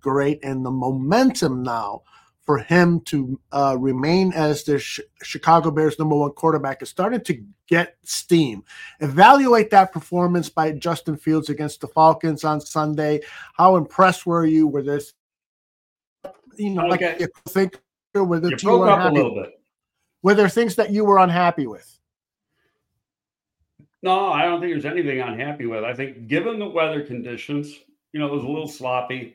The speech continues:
Speaker 2: and cold, even though the numbers were a lot better against Washington, and he started off, what, fourteen for fourteen or something like that in that game. Uh,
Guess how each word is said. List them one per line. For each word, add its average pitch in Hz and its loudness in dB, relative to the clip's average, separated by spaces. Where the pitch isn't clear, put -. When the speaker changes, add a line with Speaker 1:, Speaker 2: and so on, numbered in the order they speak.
Speaker 2:
and 131 -8
cold, 131 -6
even 190 -6
though 151 -4
the 120 -10
numbers 143 -6
were 113 -12
a 110 -8
lot 113 -8
better 123 -6
against 107 -10
Washington, 131 -8
and 117 -14
he 107 -14
started 123 -8
off, 117 -8
what, 113 -10
fourteen 123 -14
for 107 -14
fourteen 120 -12
or 117 -12
something 123 -12
like 127 -10
that 120 -10
in 113 -16
that 120 -14
game. 131 -12
Uh, - -12